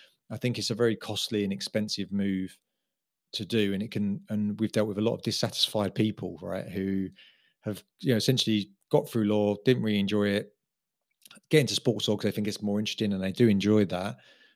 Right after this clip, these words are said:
but then they're still trying to pursue a career in law when really that's not what they want, right? They wanna work with players, they wanna do some of, some other stuff, uh, but the law is, like, way down the list of things that they'd like to do.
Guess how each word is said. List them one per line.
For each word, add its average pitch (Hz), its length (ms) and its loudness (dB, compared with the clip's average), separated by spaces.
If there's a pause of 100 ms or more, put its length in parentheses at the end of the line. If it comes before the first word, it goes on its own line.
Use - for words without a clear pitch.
(140)
but 113 100 -4
then 123 140 2
they're 113 100 0
still 131 220 2
trying 117 160 -2
to 107 40 -4
pursue - 240 -2
a 101 60 0
career 104 300 -2
in 95 80 -6
law 117 320 8
when 98 180 0
really 117 160 4
that's 98 220 -2
not 107 80 -6
what 98 100 -8
they 92 80 -4
want, 95 300 -2
right? 92 160 -6
They 95 60 -6
wanna 101 160 -2
work 95 180 0
with 101 100 -8
players, 95 480 0 (320)
they 98 60 -8
wanna 98 200 -4
do 95 220 -6 (180)
some 104 200 -4
of, 101 140 -4 (100)
some - 160 -2
other 107 100 0
stuff, - 220 -6 (100)
uh, 110 160 0
but 104 240 -4
the 107 80 0
law 113 320 6
is, 101 180 2
like, 98 220 -2 (640)
way 110 220 0
down 98 180 -4
the 92 80 -6
list 98 180 -8
of 98 80 -10
things 95 200 -4
that 98 120 -6
they'd 95 140 -4
like 95 200 -2
to - 100 -12
do. 110 240 0